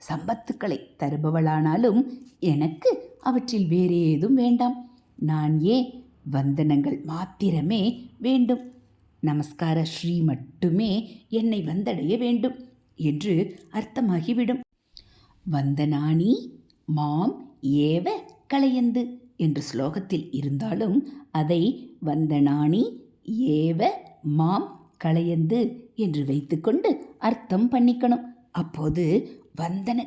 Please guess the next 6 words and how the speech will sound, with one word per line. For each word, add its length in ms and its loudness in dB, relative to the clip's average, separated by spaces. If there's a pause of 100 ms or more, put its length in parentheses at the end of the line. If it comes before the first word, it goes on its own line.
கிரியை 380 2 (400)
என்னை 320 -4
மாத்திரம் 680 0
வந்தடையட்டும் 640 0 (340)
என்ற 280 0
அபிப்பிராயம் 760 -2